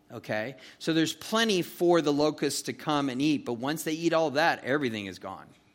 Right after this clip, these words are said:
Everything is gone. So they destroy everything. Verse seven, going back here to chapter ten, uh, it says here, "Then Pharaoh's servants said to him, 'How long shall this man be a snare to us?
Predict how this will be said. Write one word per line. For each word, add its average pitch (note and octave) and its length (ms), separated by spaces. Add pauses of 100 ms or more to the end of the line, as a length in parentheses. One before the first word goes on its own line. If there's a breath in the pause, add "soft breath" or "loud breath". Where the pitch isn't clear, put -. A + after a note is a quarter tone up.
(260)
Everything D#3+ 440
is G2+ 120
gone. - 260
So - 120
they C#3+ 160
destroy B2+ 480
everything. A#2 460 (400 soft breath)
Verse F3 280
seven, G3 400
going D3 180
back E3 260
here D#3+ 120
to C3+ 140
chapter C#3 420
ten, C3+ 400 (100)
uh, B2 60 (240)
it C3 80
says C#3+ 300
here, B2+ 280 (280 loud breath)
"Then D#3 160
Pharaoh's A3 420
servants A3+ 440
said G#3 240
to F#3 60
him, D3 300 (320 loud breath)
'How G#3 160
long A3+ 320
shall G#3+ 220
this A3 240
man G3+ 260
be F3+ 160
a E3 60
snare A3 540
to D3+ 200
us? G#2 320